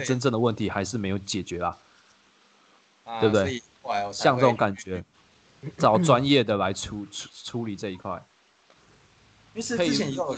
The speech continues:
Speaker 2: 跟主英去聊过，
Speaker 1: 可以。
Speaker 2: 也是希望就是说可以借由他再把我拉回去我以前的那个样子，可是后来发现没办法，他反而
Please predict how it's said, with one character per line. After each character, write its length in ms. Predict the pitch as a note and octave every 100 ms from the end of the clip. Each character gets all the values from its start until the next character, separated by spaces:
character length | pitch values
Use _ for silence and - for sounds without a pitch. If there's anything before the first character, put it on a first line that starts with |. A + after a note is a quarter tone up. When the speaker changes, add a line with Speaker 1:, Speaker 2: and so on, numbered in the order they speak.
| -
Speaker 2:
跟 260 | F3 E3+ E3+
主 240 | C3+ B2
英 140 | C#3
去 480 | C#3+ E3 B2+ A#2 A2 - - -
聊 200 | B2 A#2
过， 140 | B2 C#3+
Speaker 1:
可 60 |
以。 60 | A#2
Speaker 2:
也 40 |
是 80 | A#2+
希 180 | - D3
望 160 | C3+ B2+
就 80 | C3
是 80 | A#2+
说 200 | C3 B2
可 60 | B2+
以 240 | B2 G#2 - _ _ _ _ _ -
借 220 | - D3+
由 160 | A#2+ A2
他 160 | C3
再 140 | B2+ B2+
把 120 | A#2+
我 200 | A2 G#2+
拉 240 | C3 A#2 A#2
回 160 | A#2
去 220 | - B2
我 180 | G#2 G2
以 160 | A2 G#2
前 180 | - C#2+
的 40 | - G#2
那 60 |
个 40 | G#2+
样 160 | G#2+ G#2+
子， 60 | G2+
可 100 | A#2
是 60 | A#2+
后 120 | B2+
来 120 | G2+
发 160 | G#2 A#2
现 160 | C3+
没 120 | G#2
办 160 | G#2 G#2+
法， 120 | - A2
他 100 | C#3
反 160 | G#2
而 300 | G2+ G#2+ A2+